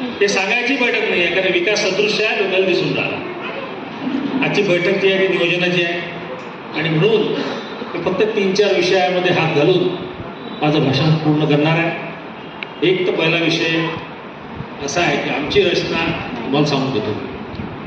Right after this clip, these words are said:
आमच्याकडे एक जिल्हा प्रमुख आहे महानगराचा, जयंतराव मस्के,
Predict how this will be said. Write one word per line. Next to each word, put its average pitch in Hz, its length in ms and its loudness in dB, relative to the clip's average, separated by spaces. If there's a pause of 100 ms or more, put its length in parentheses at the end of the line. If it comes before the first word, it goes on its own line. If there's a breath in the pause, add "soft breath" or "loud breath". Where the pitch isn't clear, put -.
(400)
आमच्याकडे 170 420 0
एक 165 100 -2
जिल्हा 156 260 4
प्रमुख 160 360 2
आहे 156 120 0 (1000)
महानगराचा, 147 680 2 (340)
जयंतराव 135 400 0
मस्के, - 360 -4